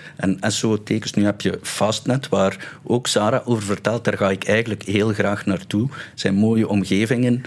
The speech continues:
Eh, het is daar niet, eh, aanschuiven of onderhandelen of ruzie maken. Ehm, dus die, mijn indruk na, ik denk toch een, een vijftiental afleveringen van die rubriek, is dat, eh,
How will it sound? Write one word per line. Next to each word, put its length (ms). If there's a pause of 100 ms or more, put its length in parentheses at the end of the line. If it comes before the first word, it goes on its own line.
(280)
Eh, 200
het 320
is 100
daar 260
niet, 600
eh, 220 (100)
aanschuiven 680
of 160
onderhandelen 720
of 200
ruzie 240
maken. 420 (480)
Ehm, 640 (120)
dus 300 (320)
die, 400 (320)
mijn 260
indruk 500
na, 520
ik 160
denk 200
toch 380
een, 320
een 300
vijftiental 960 (220)
afleveringen 560
van 140
die 140
rubriek, 560 (520)
is 520
dat, 300 (200)
eh, 60